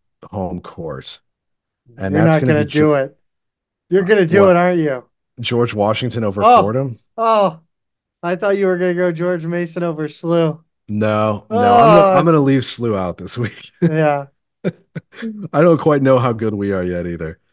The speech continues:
Speaker 2: Yeah.
Speaker 1: Um, I'm, I'm gonna go with George Washington over Fordham at home.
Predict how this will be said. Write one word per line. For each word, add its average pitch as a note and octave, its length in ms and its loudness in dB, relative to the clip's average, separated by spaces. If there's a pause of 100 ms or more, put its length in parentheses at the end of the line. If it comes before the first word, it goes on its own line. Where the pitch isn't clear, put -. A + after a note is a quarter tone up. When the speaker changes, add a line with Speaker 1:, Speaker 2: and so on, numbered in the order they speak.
(260)
Speaker 2:
Yeah. A2 220 -2
Speaker 1:
Um, A2+ 200 -4
I'm, C#3+ 180 -2
I'm C3 160 -4
gonna E3+ 140 4
go D3 140 2
with B2 140 2
George A2+ 280 -4
Washington F#2 720 -8
over F#2+ 300 -6
Fordham F2 600 -8
at F2 240 -10
home. D#2 440 -18